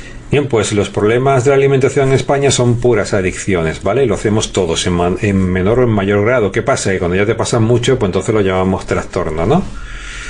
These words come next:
Pero lo más fácil cuando uno tiene un problema, ¿qué es?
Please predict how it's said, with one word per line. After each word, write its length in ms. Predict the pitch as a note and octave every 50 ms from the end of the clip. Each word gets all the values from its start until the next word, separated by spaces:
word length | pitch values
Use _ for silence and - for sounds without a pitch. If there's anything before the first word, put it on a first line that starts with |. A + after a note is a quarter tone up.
| - - - - -
Pero 140 | - G#2+ A2
lo 140 | A2 G#2+
más 180 | G#2+ C3 C#3+ C#3+
fácil 640 | - - E3 D3+ C#3+ - - D#3+ D#3 D3+ D3 D3 C#3+
cuando 200 | D3 C#3+ C#3+ D3 D3+
uno 60 | D#3
tiene 220 | C#3 - C#3+ C#3+ C#3+
un 80 | C3+
problema, 360 | C3 C#3+ C#3 D3 D3 D3 D3
¿qué 240 | C#3 C3+ B2 A2 G2
es? 240 | G2 F#2+ - - -